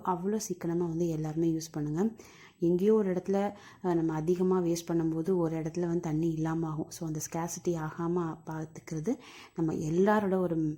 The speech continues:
கடமை தான். இன்னைக்கு நமக்கு அந்த தண்ணி இல்லாட்டி நம்ம எவ்வளோ கஷ்டப்படுவோம், அதே தான். அதனால வந்து முடிஞ்ச அளவுக்கு தண்ணியை வந்து வேஸ்ட் பண்ணாம பார்த்துக்கோங்க.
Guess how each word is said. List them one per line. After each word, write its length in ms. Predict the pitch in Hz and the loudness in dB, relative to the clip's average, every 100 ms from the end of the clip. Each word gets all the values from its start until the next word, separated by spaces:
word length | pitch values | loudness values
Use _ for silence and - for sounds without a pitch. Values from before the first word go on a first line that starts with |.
| - - | -8 -18
கடமை 320 | - 170 170 160 | -2 2 2 2
தான். 160 | 160 160 - | 0 -4 -10
இன்னைக்கு 280 | - 185 185 | 2 2 4
நமக்கு 320 | 180 185 190 | 2 2 2
அந்த 120 | 202 185 | 2 2
தண்ணி 240 | 180 196 | 2 4
இல்லாட்டி 320 | 196 180 170 180 | 4 2 2 2
நம்ம 120 | 170 | 2
எவ்வளோ 220 | 160 170 | 0 -2
கஷ்டப்படுவோம், 480 | 160 170 160 156 156 - _ _ _ _ _ _ - - | -4 -6 -6 -6 -6 -10 _ _ _ _ _ _ -16 -6
அதே 220 | 165 170 | -2 0
தான். 180 | 160 160 - - - - | -2 -6 -12 -20 -20 -8
அதனால 320 | 165 165 170 180 | -2 0 2 2
வந்து 260 | 170 170 220 - | 2 0 -2 -2
முடிஞ்ச 300 | 180 175 190 | 2 4 4
அளவுக்கு 300 | 190 175 214 | 2 -2 -4
தண்ணியை 380 | 185 165 180 185 | -2 0 2 2
வந்து 200 | 170 180 | 2 0
வேஸ்ட் 320 | 170 175 - | 0 0 -2
பண்ணாம 320 | 165 156 165 | -4 -2 -2
பார்த்துக்கோங்க. 520 | 165 151 - - 156 | -4 -8 -10 -6 -2